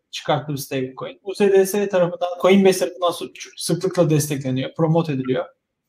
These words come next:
Şunu söyleyebilirim. Şimdi neden stablecoin'lerin hacmi yükseliyor? Stablecoin'lerin hacmi şundan dolayı yükseliyor arkadaşlar. Çünkü kripto para piyasası yükseliyor. E, Coinbase'den o kadar fazla çıkış var ki buradaki birçok insan eminim bilmiyordur.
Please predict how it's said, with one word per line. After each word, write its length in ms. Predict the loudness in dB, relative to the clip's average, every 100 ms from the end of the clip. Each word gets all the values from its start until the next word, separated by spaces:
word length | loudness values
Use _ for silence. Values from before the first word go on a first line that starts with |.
| _ _
Şunu 260 | 4 6 8
söyleyebilirim. 760 | 8 8 8 6 4 0 -8 _ _ _ _ _ _ _ -18 -18 -16 0
Şimdi 340 | 4 6 8
neden 340 | 8 8 8
stablecoin'lerin 760 | 6 2 2 4 4 2 4 2
hacmi 300 | 2 0 -4
yükseliyor? 500 | -8 -6 -6 -6 -10 _
Stablecoin'lerin 580 | -8 -4 0 0 0 0
hacmi 320 | 2 2 -2
şundan 340 | -8 2 2 4
dolayı 200 | 2 0
yükseliyor 340 | -2 -2 -2
arkadaşlar. 480 | -2 -8 -10 -12 -10
Çünkü 440 | 0 0 2 -2 -2 -2
kripto 240 | 0 2 4
para 200 | 4 4
piyasası 380 | 0 -4 -4
yükseliyor. 500 | -2 -2 -2 0 -2 -4 _ _ _ _ _ _ _
E, 300 | 0 4 4
Coinbase'den 920 | 6 6 8 8 6 6 4 4 2 -10 _ 0
o 120 | 2
kadar 300 | 6 6 8
fazla 200 | 6 2
çıkış 380 | -6 -6 -4 0
var 200 | 0 0
ki 260 | -6 -8 -8
buradaki 360 | -2 -2 0 4
birçok 280 | 6 6 0
insan 300 | 0 0 2
eminim 360 | 2 4 4 4
bilmiyordur. 440 | 2 0 -4 -8